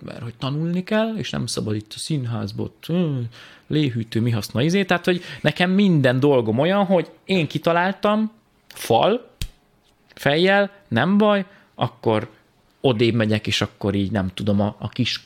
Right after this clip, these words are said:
kiskapun átmászok, vagy valami. Tehát a citera is így volt, a színjátszó is így volt, meg a színmű is így volt. Szóval azt ilyen tök jó látni, amikor így,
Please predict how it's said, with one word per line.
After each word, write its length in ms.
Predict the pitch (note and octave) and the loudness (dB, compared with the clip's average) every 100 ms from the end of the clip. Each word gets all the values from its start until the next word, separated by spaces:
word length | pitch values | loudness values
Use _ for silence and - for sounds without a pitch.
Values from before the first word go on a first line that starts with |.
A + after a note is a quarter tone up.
| _ | _
kiskapun 500 | D3+ - - - G#2 | -6 -4 -6 -4 -2
átmászok, 760 | G#2+ G2 - G#2 G2 - - | 0 -2 -2 -2 -2 -4 -6
vagy 160 | - F#2+ | -6 -4
valami. 320 | G2 F#2 F#2 | -2 0 -2
Tehát 220 | G2+ A2 | -4 -4
a 120 | A2+ - | -8 -8
citera 360 | - G#3+ A#3 D#3+ | -6 -2 0 0
is 160 | C#3+ | 0
így 140 | B2 A#2 | -2 0
volt, 300 | G#2 G2+ - - - - | 0 0 -2 -10 -20 -6
a 160 | - F#2 - - - | -2 -2 -4 -16 -16
színjátszó 560 | - - G#3 D#3+ C#3 C#3 | -6 0 2 0 0 0
is 140 | A2+ | 0
így 120 | A2+ | 0
volt, 160 | G#2 G#2 | 0 0
meg 140 | G#2 | 0
a 40 | F#2+ | -2
színmű 380 | - A2 F#2+ F2+ | -4 -2 0 -2
is 140 | - | -4
így 220 | - - | -8 -10
volt. 300 | - - - - | -12 -12 -14 -10
Szóval 460 | - A#2+ A#2+ B2+ - _ _ _ _ _ _ _ | -2 0 0 -2 -10 _ _ _ _ _ _ _
azt 200 | A#2 - | -14 -6
ilyen 140 | C3+ C3+ | -6 -2
tök 200 | B3+ - | -4 0
jó 160 | G#2+ | 0
látni, 320 | F#2+ F#2 - | 0 -2 0
amikor 380 | G#2 G#2 - G#2+ | 2 2 2 2
így, 180 | G#2 G2+ | 2 -2